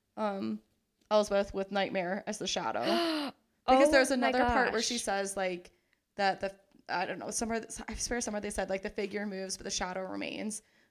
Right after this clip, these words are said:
Speaker 1: which makes me,
Speaker 2: <gasps>
Speaker 1: oh, yeah, the, the shadow remained even with the light faded or something.
Speaker 2: Oh my
Speaker 1: And
Speaker 2: gosh,
Speaker 1: so
Speaker 2: that
Speaker 1: I,
Speaker 2: does sound
Speaker 1: I
Speaker 2: like
Speaker 1: think that must
Speaker 2: Elspeth.
Speaker 1: be the, the nightmare. But that's,
Speaker 2: Mm-hmm.
Speaker 1: it's mostly the, yeah, the figure walked to the wood. So that's what I
Speaker 2: Yep.
Speaker 1: think,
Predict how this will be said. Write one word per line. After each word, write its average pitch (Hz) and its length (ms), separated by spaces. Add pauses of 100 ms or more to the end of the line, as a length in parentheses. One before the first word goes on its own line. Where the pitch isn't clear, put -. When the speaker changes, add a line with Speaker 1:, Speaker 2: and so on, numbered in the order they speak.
(140)
Speaker 1:
which - 180
makes 214 200
me, 202 140
Speaker 2:
<gasps> - 60
Speaker 1:
oh, 226 80
yeah, 220 180
the, 214 140
the 214 100
shadow 214 300
remained 196 360
even 190 200
with 180 100
the 185 60
light - 240
faded 185 340
or 196 60
something. 269 220
Speaker 2:
Oh - 20
my 269 60
Speaker 1:
And 247 40
Speaker 2:
gosh, 247 80
Speaker 1:
so 208 60
Speaker 2:
that - 80
Speaker 1:
I, - 20
Speaker 2:
does 233 200
sound 233 200
Speaker 1:
I - 40
Speaker 2:
like - 40
Speaker 1:
think 240 160
that - 140
must 220 140
Speaker 2:
Elspeth. 226 60
Speaker 1:
be 220 140
the, 190 340 (120)
the 180 220
nightmare. 247 600 (160)
But 254 400
that's, 285 200
Speaker 2:
Mm-hmm. - 180
Speaker 1:
it's 214 120
mostly 226 400
the, 190 440 (640)
yeah, 202 260
the - 80
figure 220 300
walked 202 260
to 277 80
the 185 80
wood. 185 300
So 208 100
that's 202 160
what 220 100
I 202 60
Speaker 2:
Yep. 226 120
Speaker 1:
think, 208 260